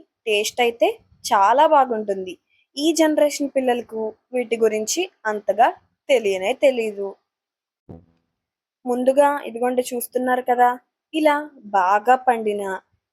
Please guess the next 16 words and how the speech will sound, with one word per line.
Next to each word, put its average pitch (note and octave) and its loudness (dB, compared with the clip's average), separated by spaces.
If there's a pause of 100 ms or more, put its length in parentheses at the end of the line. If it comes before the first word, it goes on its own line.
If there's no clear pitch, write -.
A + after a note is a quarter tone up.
(200)
తాటికాయలుండి G#3+ -2
మేము G#3+ -2 (260)
రెండైతే A#3+ 2
తీసుకున్నాం G#3 -6
అన్నమాట. F#3 -10 (760)
ఇప్పుడు D#4 0 (680)
వాటికి C4 0 (140)
పీచు C4 -4
ఉంటుంది A#3 -4
కదా A3 4 (100)
పైన A3+ 2 (100)
తొక్కులాగా, G#3+ 2 (480)
దాన్ని B3+ 0
మొత్తాన్ని A#3+ -2
మనం A#3 -2 (380)
తీసేసుకోవాలి. G#3 -2